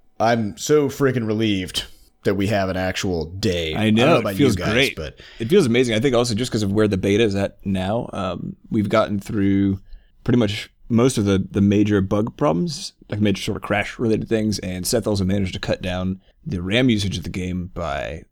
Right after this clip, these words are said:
Speaker 2: was it seventy? So it went from three hundred fifty by about a fifth, seven hundred, three hundred fifty megabytes just churn into about two eighty, which
Speaker 1: Yep.
Speaker 2: means that it should, uh, run much more, uh, stably on lower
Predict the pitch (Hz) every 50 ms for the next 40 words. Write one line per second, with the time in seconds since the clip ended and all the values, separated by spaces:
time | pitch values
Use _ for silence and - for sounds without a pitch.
0 | _ _ - - - - - - - 107 104 110 123 135 143 180 190 196 190 -
1 | - 107 101 107 95 71 - 98 95 98 - 120 107 101 101 98 117 101 - -
2 | 101 95 101 98 82 - - - 117 85 - - - - - - - - - 135
3 | 113 110 110 - - - 107 - 120 123 120 120 107 - 120 110 123 110 110 107
4 | 110 110 107 104 101 - - _ _ _ - 117 113 107 - - - 107 104 104
5 | 101 101 - - 95 92 85 90 - - - 110 98 71 87 92 123 139 147 -
6 | - - - - - - _ - - - 165 87 90 90 98 143 220 202 151 135
7 | 123 110 104 107 101 - - - 127 117 104 98 - - - - 98 95 92 92
8 | 90 101 104 104 98 98 101 104 98 - - 104 98 98 95 95 90 - - -
9 | - - 98 - - - - - _ - - - - - 101 92 92 92 92 87
10 | 78 87 85 82 85 - - _ _ _ _ - - 107 101 95 95 87 90